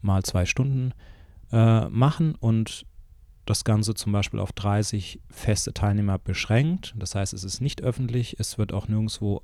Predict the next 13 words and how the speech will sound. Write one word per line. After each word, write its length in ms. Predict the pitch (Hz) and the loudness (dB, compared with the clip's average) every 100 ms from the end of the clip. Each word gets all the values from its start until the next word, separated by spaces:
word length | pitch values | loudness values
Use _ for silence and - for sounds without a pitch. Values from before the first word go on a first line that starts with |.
| - | -2
aufgezeichnet 680 | 117 120 120 - 113 107 110 | 0 2 0 2 2 2 0
oder 160 | 98 | -2
hochgeladen, 600 | 110 143 - 117 107 110 107 - - - - | 2 0 4 4 4 2 -2 -8 -18 -18 -16
sondern 420 | - 107 107 101 - - | -2 2 2 2 -4 -10
wir 260 | 98 107 98 | -2 0 2
treffen 340 | - 117 131 | 2 0 0
uns 280 | 113 110 - | -2 -2 -2
eben 260 | 110 101 - - - - | 0 0 -2 -10 -10 0
in 180 | 120 | 2
diesem 260 | 110 110 110 | 2 0 0
virtuellen 420 | 101 - - 95 | 0 -2 -2 -2
Raum 380 | 90 95 170 190 - - - - - - | -2 0 2 0 -4 -18 -16 -16 -20 -2
und 380 | 123 120 - | 0 0 -2